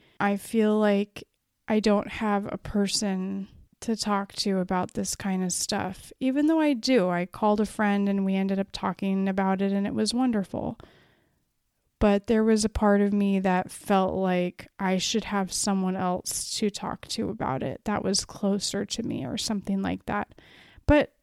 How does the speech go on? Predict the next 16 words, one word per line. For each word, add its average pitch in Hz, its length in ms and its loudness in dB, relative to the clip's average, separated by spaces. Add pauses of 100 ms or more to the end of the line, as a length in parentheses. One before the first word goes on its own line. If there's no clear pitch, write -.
you 277 140 4
know, 285 460 6
that's, - 580 0 (540)
I 247 140 10
don't 202 140 6
know. 185 200 2 (120)
I 233 100 2
need 226 160 6
to 226 60 6
unpack 208 360 4
those 208 260 2
feelings 190 420 4
in 190 60 2
a 185 80 2
different 190 380 -2
place. 165 420 0